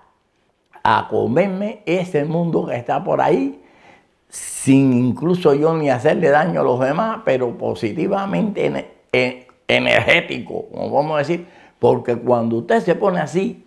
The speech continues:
l-, el pensamiento, las ideas comienzan a funcionar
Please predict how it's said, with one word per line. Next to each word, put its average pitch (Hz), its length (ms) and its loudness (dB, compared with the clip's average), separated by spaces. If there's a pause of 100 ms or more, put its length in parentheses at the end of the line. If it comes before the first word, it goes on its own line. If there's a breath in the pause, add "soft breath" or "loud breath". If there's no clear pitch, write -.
(120)
l-, 117 460 -2 (180)
el 127 240 4
pensamiento, 131 960 -4
las 110 180 -2
ideas 156 400 -2
comienzan 165 540 -6
a 147 100 -2
funcionar 120 640 -4